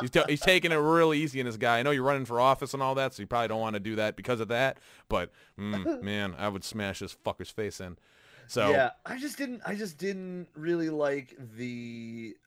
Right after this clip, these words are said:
Speaker 2: I didn't like that speech. I didn't like the whole, like, you know, "You brought me on," and, you know, that whole, like, "You made, you brought me on to make fun." And wha-, a couple of my friends believe that he was his ultimate goal was that he was gonna kill himself on,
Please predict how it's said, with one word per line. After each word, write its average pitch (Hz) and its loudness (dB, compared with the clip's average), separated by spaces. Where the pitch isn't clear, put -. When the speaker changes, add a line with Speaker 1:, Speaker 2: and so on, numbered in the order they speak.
Speaker 2:
I 127 -10
didn't 139 -6
like 135 0
that 120 -2
speech. - -12
I 117 -6
didn't 135 -2
like 139 4
the 131 -4
whole, 127 -2
like, 117 0
you 123 -10
know, 110 -4
"You 113 -6
brought 117 -4
me 110 -8
on," 107 -4
and, 107 -10
you 110 -6
know, 104 -6
that 107 -6
whole, 110 -6
like, 110 -6
"You 110 -14
made, 113 -10
you 117 -16
brought 120 -2
me 120 -4
on 117 -4
to 117 -6
make 123 -6
fun." 131 -4
And 165 0
wha-, 185 4
a 180 -4
couple 240 -2
of 254 -8
my 180 4
friends 147 0
believe 123 -4
that 110 -2
he - -4
was 139 -2
his 147 -2
ultimate 175 4
goal 139 6
was 127 2
that 123 0
he 127 -4
was 117 -2
gonna 113 -6
kill 120 0
himself 107 -4
on, 104 -8